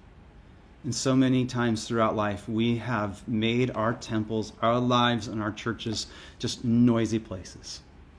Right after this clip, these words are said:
And we're doing good things. I mean, even in that temple, they were doing good things. They were bringing, uh, animals for people to sacrifice. That was great. But they went about it the wrong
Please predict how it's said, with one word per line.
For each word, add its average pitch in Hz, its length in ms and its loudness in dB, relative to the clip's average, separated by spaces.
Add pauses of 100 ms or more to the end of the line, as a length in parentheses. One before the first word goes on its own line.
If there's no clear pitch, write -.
(720)
And 151 120 2
we're 156 60 4
doing 208 220 4
good 226 200 0
things. 170 680 -2
I - 40 -4
mean, 143 160 4
even 220 280 4
in 226 100 4
that 202 160 0
temple, 214 240 0
they 143 140 4
were 156 100 4
doing 170 400 2
good 160 220 2
things. 151 180 4
They 135 100 2
were 127 120 2
bringing, 139 460 4 (520)
uh, 123 220 0 (560)
animals 165 400 6
for 147 100 0
people 143 300 2
to 131 40 -2
sacrifice. 120 640 0 (300)
That 131 120 0
was 117 160 0
great. 110 320 -2 (1160)
But - 100 -10
they 123 80 -2
went 117 220 2
about 104 260 0
it 104 60 -10
the 104 80 -4
wrong 101 420 -2